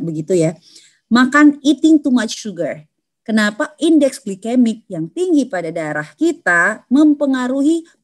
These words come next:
pemberian nutrisi pada kulit kita. Ya, kamu ta-, eh, mungkin a-, adik-adik ingat tadi anatomi kulit ya, ada pembuluh darah. Nah, pembuluh darah itu bertugas untuk membawa, eh,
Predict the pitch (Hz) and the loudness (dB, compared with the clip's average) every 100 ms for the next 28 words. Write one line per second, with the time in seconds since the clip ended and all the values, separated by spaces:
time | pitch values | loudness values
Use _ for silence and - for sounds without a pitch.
0 | - 240 233 240 262 240 - 226 220 240 | -4 -2 -2 0 0 0 -2 -10 -10 -10
1 | 175 165 175 156 - 294 - - _ _ | -10 -10 -12 -14 -14 -18 -16 -18 _ _
2 | _ - 196 254 - _ - 240 285 285 | _ -6 -4 -4 -8 _ -4 0 0 0
3 | - 214 208 214 240 269 262 - 208 208 | -2 -2 0 0 0 0 -2 -4 -4 -4
4 | 208 233 233 247 254 240 247 202 196 196 | -2 0 0 0 0 -2 -4 -4 -6 -6
5 | 202 - 220 254 196 220 226 190 208 202 | -8 -4 -4 -2 -2 -2 -4 -4 -4 -4
6 | 202 202 196 175 165 233 254 _ - 220 | -6 -4 -2 -2 -2 -2 -6 _ -6 -2
7 | 247 233 220 208 220 240 269 220 208 - | 0 2 0 0 0 -2 -4 -4 -6 -2
8 | 247 285 277 247 254 240 220 214 240 269 | 0 0 0 -2 0 0 -2 0 0 0
9 | 277 277 _ _ _ _ _ _ _ - | -2 -4 _ _ _ _ _ _ _ -8
10 | 202 202 | -4 -4